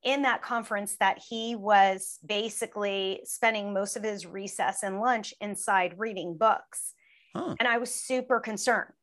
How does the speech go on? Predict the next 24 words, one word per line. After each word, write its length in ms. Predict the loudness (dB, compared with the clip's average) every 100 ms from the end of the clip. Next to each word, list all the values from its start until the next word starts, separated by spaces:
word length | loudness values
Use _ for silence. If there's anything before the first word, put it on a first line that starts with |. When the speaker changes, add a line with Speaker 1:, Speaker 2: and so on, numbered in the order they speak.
| _
Speaker 1:
when 120 | -4 -2
the 80 |
teacher 280 | -2 -4 -6
said 240 | 2 2 4
that. 160 | 2
And 80 | 2
I 100 | -2
was 120 | -2
like, 180 | -2 -2
"He 140 | 0
needs 160 | 0 2
to 60 | 4
be 60 |
outside 360 | 4 4 0 2
socializing." 680 | 2 2 4 4 4 0 0
That's 200 | -2 4
what 100 | 6
I 120 | 6
did. 200 | 6 2
I 140 | 2
went 160 | 2 2
outside 420 | 0 2 4 4
and 100 | 2
I 260 | -2 -2